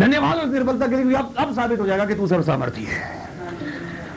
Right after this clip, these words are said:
धन्यवाद और शरीर की निर्बलता, अब साबित हो जाएगा प्रभु कि तुझ में सामर्थ्य है। और आगे लिखा है, ब्रदर सिस्टर, "इस कारण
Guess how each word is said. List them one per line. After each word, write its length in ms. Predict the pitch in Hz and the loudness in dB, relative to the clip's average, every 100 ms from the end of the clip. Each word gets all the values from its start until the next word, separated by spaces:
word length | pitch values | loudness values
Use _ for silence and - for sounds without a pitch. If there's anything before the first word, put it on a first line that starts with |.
| - - - - - - - - - - - - - - - | -14 -14 -14 -12 -14 -14 -14 -14 -12 -12 -12 -12 -12 -2 4
धन्यवाद 440 | 254 320 320 349 | 6 6 4 2
और 80 | 320 | 0
शरीर 200 | 254 285 | 2 2
की 100 | 285 | 4
निर्बलता, 480 | 269 262 262 254 302 | 4 4 2 2 0
अब 80 | 339 | 0
साबित 300 | - 254 254 | 0 0 2
हो 60 | |
जाएगा 180 | 233 226 | 2 2
प्रभु 220 | 208 214 | 2 2
कि 100 | 202 | 2
तुझ 220 | 208 208 170 | 2 2 4
में 120 | 170 | 4
सामर्थ्य 400 | 127 113 107 - | 2 0 -2 -2
है। 200 | - - - - - - - - - - 143 - - - - | -2 -2 -6 -10 -12 -12 -12 -12 -12 -10 -10 -10 -10 -6 4
और 160 | 135 143 | 6 6
आगे 160 | 175 | 4
लिखा 180 | 175 143 | 2 2
है, 60 | 131 | 2
ब्रदर 140 | 127 | 2
सिस्टर, 880 | 113 - - - - - - - 254 | 0 -4 -6 -6 -18 -14 -8 2 4
"इस 240 | 392 - | 4 0
कारण 460 | - 294 302 311 | -2 0 2 0